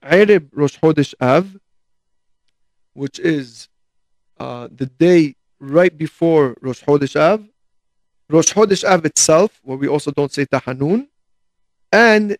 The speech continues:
Tisha B'Av itself. We're gonna talk about it when we get to it, Tisha B'Av. Tisha B'Av is actually, has in it hidden great, it's a, considered like a holiday and has a lot of,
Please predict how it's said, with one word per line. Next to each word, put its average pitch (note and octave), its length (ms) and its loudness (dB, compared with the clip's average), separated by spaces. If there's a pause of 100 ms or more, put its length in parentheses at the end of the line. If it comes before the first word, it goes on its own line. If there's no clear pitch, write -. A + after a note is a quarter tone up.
(120)
Tisha E3+ 300 -2
B'Av D#3+ 300 -2
itself. G#2+ 320 -12 (400)
We're D3+ 100 -10
gonna D#3+ 120 -12
talk F#3 180 -2
about E3+ 140 0
it D#3 40 0
when C3+ 120 -8
we A#2+ 100 -12
get F#3+ 220 -4
to D#3+ 100 -14
it, C#3+ 100 -18
Tisha D3 240 -8
B'Av. F#3+ 340 -2 (320)
Tisha G3 220 0
B'Av F#3 340 0
is C#3+ 120 -4
actually, D#3 580 -6 (640)
has D3 320 0
in E3+ 200 -6
it C#3+ 160 -8
hidden D3 500 -2 (1160)
great, D3+ 340 -6
it's C3+ 260 -14
a, B2+ 40 -20
considered D#3+ 340 -12
like C#3 160 -4
a A#2 40 -10
holiday D3+ 600 0 (500)
and B2+ 220 -18
has D3+ 380 -10
a C#3 60 -8
lot D3+ 260 -6
of, C#3+ 140 -8